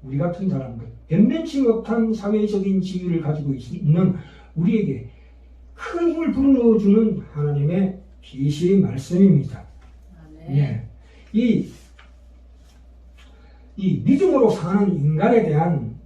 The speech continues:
Speaker 1: 성경의 중심 이야기가 다윗으로부터 시작되는 거거든요.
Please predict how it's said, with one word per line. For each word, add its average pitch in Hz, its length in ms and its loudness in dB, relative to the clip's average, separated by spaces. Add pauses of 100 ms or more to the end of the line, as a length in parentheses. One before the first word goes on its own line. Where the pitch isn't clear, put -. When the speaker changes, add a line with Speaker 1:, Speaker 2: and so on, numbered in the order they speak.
(280)
Speaker 1:
성경의 220 640 4
중심 175 460 2
이야기가 147 720 -4
다윗으로부터 254 640 -4
시작되는 175 520 -4
거거든요. 156 500 -2